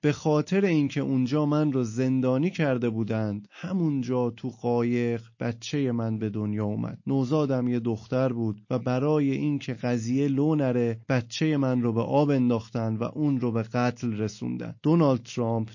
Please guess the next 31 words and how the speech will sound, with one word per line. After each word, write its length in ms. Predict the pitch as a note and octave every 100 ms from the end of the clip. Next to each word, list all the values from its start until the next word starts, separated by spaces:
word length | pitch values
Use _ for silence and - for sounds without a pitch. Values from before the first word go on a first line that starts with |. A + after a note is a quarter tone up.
| -
در 200 | A2+ A2
کنار 400 | - A#2 C#3 D3+
اپستین 800 | B2 A#2 A2 - - A#2 A#2 A2+ -
موقع 640 | A#2 A#2+ A2+ B2+ C3+ B2+ A2+
کشتن 540 | - A#2+ - D3 F3
بچهٔ 480 | D3+ A#2+ A#2 B2+ A2+
من 360 | A2 G#2+ G#2 G#2 -
تو 120 | -
اون 260 | C3 C3+ C3+ A#2
قایق 420 | G#2+ G#2+ G#2 G#2 G#2 _
حاضر 440 | A2+ G#2+ G2+ G#2+
شده 320 | G2+ - -
بود.» 200 | C#3+ C3+ -
این 160 | C4
گزارش 500 | G#3 C3 C3+ F3+ G3+ A#2+
واقعاً 520 | B2 C3 C#3 F3 F3+
تکان 420 | D#3+ B2+ C3 A#2+
دهنده 380 | A2+ G#2+ A2+ A#2
است 260 | A#2 A2+
و 80 | A#2+
نشون 340 | A#2+ A#2+ F3 E3+
می‌ده 200 | B2 A2+
حداقل 760 | A#2+ A#2 - B2 A#2+ C#3+ C#3
از 240 | A#2+ A#2 G#2
هزار 400 | A#2+ A#2 D#3 B2+
و 80 |
نهصد 440 | A#2+ A#2+ A2+ E3 F#3+
و 40 |
هشتاد 420 | F3 D#3 - C3
و 80 | B2+
چهار 520 | A#2+ C3 A2+ A#2+ A2+